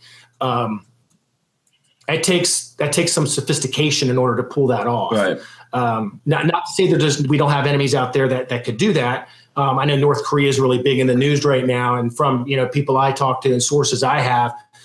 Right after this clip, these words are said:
Speaker 1: we clearly know they have nuclear weapons. The issue that they're, they're, they have right now is the ability to deliver it there.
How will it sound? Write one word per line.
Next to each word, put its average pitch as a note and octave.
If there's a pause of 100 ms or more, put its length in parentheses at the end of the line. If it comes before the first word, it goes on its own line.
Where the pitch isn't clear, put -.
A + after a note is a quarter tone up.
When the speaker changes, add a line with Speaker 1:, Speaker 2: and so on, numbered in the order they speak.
(920)
Speaker 1:
we E3
clearly F3+
know D3+
they C#3
have B2+
nuclear C3
weapons. E3 (440)
The D3+
issue F3+
that D3
they're, C#3 (100)
they're, C#3
they C#3
have C#3
right B2
now B2+
is B2+
the C3
ability B2+
to A2+
deliver C3+
it -
there. -